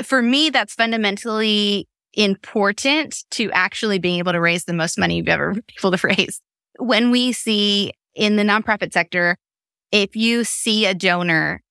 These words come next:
as being someone that has a resource that you need, and you as a person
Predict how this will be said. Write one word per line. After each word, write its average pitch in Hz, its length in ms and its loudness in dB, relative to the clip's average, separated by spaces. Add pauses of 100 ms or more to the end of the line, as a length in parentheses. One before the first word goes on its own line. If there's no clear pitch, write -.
as 175 280 -2
being 180 760 0
someone 170 580 0
that 156 220 0
has 175 540 -2 (180)
a 170 200 2
resource 170 580 -2
that - 180 0
you 185 280 2
need, 170 440 0 (460)
and 196 220 0
you 196 460 0
as 165 180 -2
a 156 100 -2
person 160 760 -2